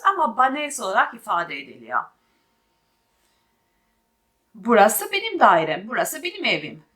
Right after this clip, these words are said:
Kyo, e, işte banesa ime. Yani burası ya da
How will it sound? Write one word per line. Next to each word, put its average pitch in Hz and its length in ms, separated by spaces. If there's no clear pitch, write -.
Kyo, 202 260
e, 202 160
işte 311 260
banesa 330 560
ime. 185 600
Yani 165 300
burası 190 500
ya 180 260
da 165 220